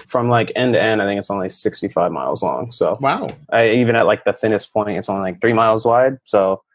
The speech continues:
Speaker 1: kind of a unique upbringing for sure.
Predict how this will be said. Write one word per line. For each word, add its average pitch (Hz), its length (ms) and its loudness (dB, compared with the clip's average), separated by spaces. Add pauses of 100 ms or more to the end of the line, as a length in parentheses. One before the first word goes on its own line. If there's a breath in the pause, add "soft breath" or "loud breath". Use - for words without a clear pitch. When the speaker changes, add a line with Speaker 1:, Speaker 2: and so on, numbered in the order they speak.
(240)
Speaker 1:
kind 220 160 0
of 151 80 0
a 107 280 4 (680)
unique 113 440 -2 (120)
upbringing 98 500 -2
for 104 140 -6
sure. 104 320 -4